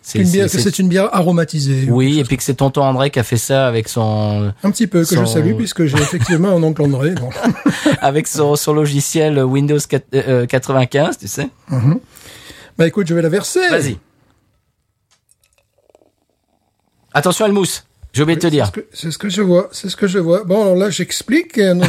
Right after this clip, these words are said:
Speaker 2: auditeurs, j'ai, euh, un doigt de mousse et
Speaker 1: <laughs> Non.
Speaker 2: huit doigts.
Speaker 1: Non,
Speaker 2: Non,
Speaker 1: t'as un
Speaker 2: pardon.
Speaker 1: doigt de bière.
Speaker 2: Un doigt de bière et huit doigts de mousse.
Speaker 1: Oh, au moins,
Speaker 2: Donc,
Speaker 1: oui.
Speaker 2: c'est,
Speaker 1: <laughs>
Speaker 2: voilà, donc
Speaker 1: J'ai oublié de te le
Speaker 2: je,
Speaker 1: dire, j'ai oublié.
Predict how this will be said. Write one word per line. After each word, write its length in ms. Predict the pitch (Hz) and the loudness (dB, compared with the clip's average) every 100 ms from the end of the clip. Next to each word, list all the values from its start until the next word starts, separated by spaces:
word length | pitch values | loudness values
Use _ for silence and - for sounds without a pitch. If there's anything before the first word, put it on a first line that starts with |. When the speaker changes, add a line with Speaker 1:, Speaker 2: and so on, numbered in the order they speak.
| 160 | 0
Speaker 2:
auditeurs, 420 | 175 180 208 175 | -2 0 0 0
j'ai, 300 | 147 214 240 - | 0 0 0 -2
euh, 140 | 147 - | -4 0
un 160 | 262 262 | 0 2
doigt 180 | 247 | 2
de 80 | 220 | 2
mousse 300 | 208 208 285 370 - | 2 0 0 0 0
et 200 | 208 254 | 0 0
Speaker 1:
<laughs> 40 | |
Non. 180 | 233 214 | 0 2
Speaker 2:
huit 240 | 262 311 247 | 2 0 0
doigts. 240 | 220 233 | -2 0
Speaker 1:
Non, 140 | - 185 | 0 0
Speaker 2:
Non, 40 | |
Speaker 1:
t'as 180 | 208 147 | 2 2
un 20 | |
Speaker 2:
pardon. 160 | 160 180 | 2 2
Speaker 1:
doigt 80 | 226 | 0
de 40 | |
bière. 340 | 175 170 127 110 - - - | 2 2 2 0 -8 -20 -2
Speaker 2:
Un 80 | 214 | 0
doigt 140 | 240 | 2
de 100 | 226 | 2
bière 220 | 190 233 254 | 2 0 0
et 120 | 208 | 0
huit 320 | 208 240 294 | 2 2 2
doigts 220 | 247 226 | 2 2
de 100 | 208 | 2
mousse. 320 | 175 147 160 - | 2 2 0 0
Speaker 1:
Oh, 140 | 127 | 2
au 20 | |
moins, 200 | 160 139 117 | 2 2 0
Speaker 2:
Donc, 80 | |
Speaker 1:
oui. 80 | 117 | 0
Speaker 2:
c'est, 380 | 135 131 127 127 147 - - - | -2 -2 -2 -2 -2 -2 -4 -12
Speaker 1:
<laughs> 380 | - - - - | -20 -20 -10 -2
Speaker 2:
voilà, 300 | 156 147 180 | 0 2 2
donc 140 | 240 | 0
Speaker 1:
J'ai 100 | 156 | 2
oublié 180 | - 214 | 2 0
de 60 | 202 | 0
te 80 | |
le 60 | - | -2
Speaker 2:
je, 40 | 143 | 0
Speaker 1:
dire, 120 | 202 | 0
j'ai 100 | 160 | -2
oublié. 320 | 156 143 139 | -4 -2 -2